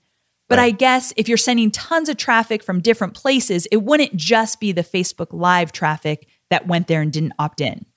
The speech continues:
Speaker 1: Now we're talking about two different ways to retarget.
Speaker 2: Oh, I got you. Well, you c-, yes, you can, because you can target, like, the, the original way that you mentioned. So, uh,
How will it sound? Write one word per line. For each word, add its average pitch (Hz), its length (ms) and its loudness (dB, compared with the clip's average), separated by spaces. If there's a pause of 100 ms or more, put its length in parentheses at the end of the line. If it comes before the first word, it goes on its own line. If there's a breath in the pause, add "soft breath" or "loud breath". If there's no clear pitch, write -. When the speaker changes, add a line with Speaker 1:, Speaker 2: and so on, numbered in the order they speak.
(120)
Speaker 1:
Now 208 160 4
we're 226 100 6
talking 185 280 0
about 165 220 0
two 226 200 0
different 185 420 0
ways 170 260 2
to 165 120 -4
retarget. 147 340 -2
Speaker 2:
Oh, 131 180 2
I 123 140 2
got 113 260 -2
you. 113 100 -4
Well, 190 220 2
you 180 240 0
c-, - 120 -14
yes, 151 440 2
you 147 120 4
can, 185 340 2
because 113 500 0
you 123 120 2
can 117 160 0
target, 127 340 0
like, 110 180 -2
the, 110 280 0
the 107 160 2
original 110 360 2
way 98 160 4
that 104 140 0
you 98 140 -2
mentioned. 90 420 -6
So, 107 160 2
uh, 110 240 -2